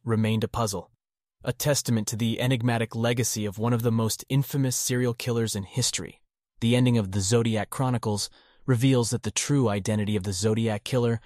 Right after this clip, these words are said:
was a former art student named Michael Hayes, who had a history of mental health issues. Detective Kate Lawson's extensive investigation and decoding of the Zodiac's messages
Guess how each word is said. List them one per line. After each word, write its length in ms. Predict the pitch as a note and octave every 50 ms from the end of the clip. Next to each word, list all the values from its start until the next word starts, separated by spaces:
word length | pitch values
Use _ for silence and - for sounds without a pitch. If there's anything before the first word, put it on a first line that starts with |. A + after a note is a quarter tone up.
| - - _ _
was 160 | - B2 A#2 B2+
a 20 |
former 420 | - - - E3 D#3+ D#3 D3+ C#3+ -
art 180 | - B2 B2+ -
student 320 | - - A#2+ A2 A2+ G#2+
named 200 | A2 B2 C3 B2
Michael 340 | A2+ A2+ A#2 A#2 - A2+ G#2
Hayes, 480 | - - A#2 G2+ E2 B1+ - - - - - _ _ _ - - _ _
who 120 | - B2+
had 100 | C3 C#3
a 40 | B2
history 380 | A2 A#2+ D3 C#3 - - B2+ A2
of 80 | G2+
mental 300 | G2+ G#2 G#2 G2+ - F#2+
health 260 | - A#2+ A2+ A2 - -
issues. 400 | F2+ - - F2 C2+ - - - _ _ _ _ _ _ _ - - -
Detective 480 | - A#2+ - - D3 C#3 - C3+ G#2+ -
Kate 260 | - - C#3+ C3+ -
Lawson's 560 | F#2+ A#2 A#2 A#2 A#2+ A#2+ - - A2+ G2+ -
extensive 520 | G#2 - - - - A#2+ A#2+ A#2 - A2 G2
investigation 840 | G#2 G2 G2+ G#2 G2 - - G2+ E2+ G#2 G#2 G#2+ - - F#2 D#2 - - - - - - - -
and 140 | A2 A2+ G2
decoding 580 | B2 C#3+ C#3 - - C#3 C#3+ C3+ B2 A2+ G#2+
of 100 | G#2 F#2
the 80 | G#2 G#2
Zodiac's 580 | F#2 A#2 C3 C3+ B2 G#2+ G2+ F#2 F2 - -
messages 640 | - B2 B2 B2 - A2 F2 F2+ D#2+ C2 - -